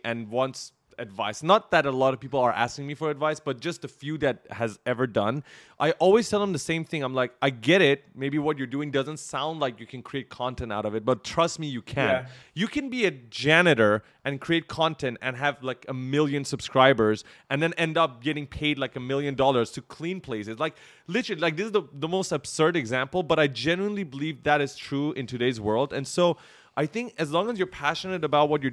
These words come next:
Speaker 1: doing and you wanna make it work, as much as you might even hate social media and, you know, the politics and all that, it's just the way to put yourself out there. And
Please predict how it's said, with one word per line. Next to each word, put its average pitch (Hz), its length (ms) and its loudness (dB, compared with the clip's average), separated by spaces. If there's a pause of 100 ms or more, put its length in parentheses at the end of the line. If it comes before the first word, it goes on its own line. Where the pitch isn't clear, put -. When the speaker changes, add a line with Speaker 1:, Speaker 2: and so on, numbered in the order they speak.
Speaker 1:
doing 151 140 -6
and 135 100 -8
you 123 80 -6
wanna 151 180 -2
make 156 240 -2
it 156 80 0
work, 123 320 4 (300)
as 143 160 -2
much 175 200 2
as 185 160 0
you 160 80 -2
might 156 200 2
even 160 160 -4
hate 143 340 -6
social 156 320 -8
media 147 440 0
and, 131 200 -2 (320)
you 131 60 -8
know, 143 80 2
the 139 140 2 (360)
politics 160 580 4
and 147 120 -6
all 143 140 2
that, 143 300 4 (200)
it's 180 240 4
just 220 340 0
the 175 60 2
way 156 260 2
to - 160 -10
put - 220 -6
yourself 139 320 -6
out 131 240 4
there. 175 260 2
And 156 240 -2